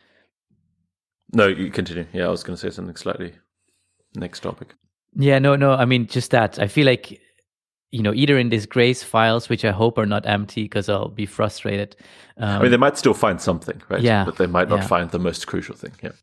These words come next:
Speaker 2: True. Yeah, no, yeah. I, I feel I'm, I'm drawing some blanks from basically what I've said is, you know, as far as I can go.
Speaker 1: So one thing also I said, you know, like,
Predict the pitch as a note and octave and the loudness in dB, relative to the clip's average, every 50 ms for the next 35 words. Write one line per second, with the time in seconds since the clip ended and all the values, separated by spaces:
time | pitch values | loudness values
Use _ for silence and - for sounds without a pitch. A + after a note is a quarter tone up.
0 | _ _ _ - _ - - - G#2 G2+ A2 - _ _ _ _ _ _ _ _ | _ _ _ -20 _ -12 -6 -6 -4 -6 -6 -10 _ _ _ _ _ _ _ _
1 | _ _ _ _ _ - B2+ C3 A#2+ G#2+ G#2 A2+ A#2 G#2+ G#2 G#2+ A2 G#2 G#2 G#2+ | _ _ _ _ _ 0 4 4 4 4 4 4 4 4 6 6 4 4 6 4
2 | A#2+ C#3 C3 C3+ C3+ - - D#3+ D3 - C3+ C3 C#3+ C#3+ A#2 B2+ B2 A#2+ - C3+ | 2 4 4 2 2 4 2 2 4 4 2 2 4 2 0 0 0 2 2 2
3 | B2+ C3 C3 - - - A2+ F#2+ A#2 G#2+ G#2 G2+ G#2+ G#2 - - - A2 G2+ G2+ | 4 4 2 0 -2 -4 -4 0 2 2 2 2 0 -6 -10 -4 -2 -2 -2 -2
4 | - - A#2+ B2 B2 - - B2 A2 A2 A2 G#2+ G#2 - - - A2 G2+ G#2 G#2 | -4 0 0 0 0 2 2 2 4 4 4 4 2 0 0 0 0 2 2 -2
5 | - - - - - - _ _ G2+ G2+ G2 F#2+ F#2 F#2 - - - G2 G2 G2 | -4 -6 -14 -18 -20 -20 _ _ -6 -4 -4 -4 -4 -6 -8 -4 -2 0 0 0
6 | G2 - G2 - - F#2+ F#2 G2+ F#2+ F#2 F#2 F#2+ - - _ _ _ _ _ _ | 0 -2 -6 -4 -6 -6 -4 -2 -2 -2 -2 -6 -8 -12 _ _ _ _ _ _
7 | _ _ _ _ _ _ _ _ _ _ _ _ _ _ _ _ _ _ _ _ | _ _ _ _ _ _ _ _ _ _ _ _ _ _ _ _ _ _ _ _
8 | _ _ _ _ _ _ _ _ _ - - - G2 G2+ G2+ G2+ G2 G2 G#2+ A#2 | _ _ _ _ _ _ _ _ _ -10 0 2 4 6 6 6 6 6 4 4
9 | A#2 - A#2+ A2 G#2 G2 G#2 - - G2+ - G2 - - F#2+ - - _ F2+ F2+ | 4 2 2 2 4 2 2 2 2 2 2 0 0 0 -2 -2 0 _ -2 0
10 | E2+ F2 E2 - F#2+ G#2 - - - | 0 0 -2 -4 -6 -10 -10 -10 -18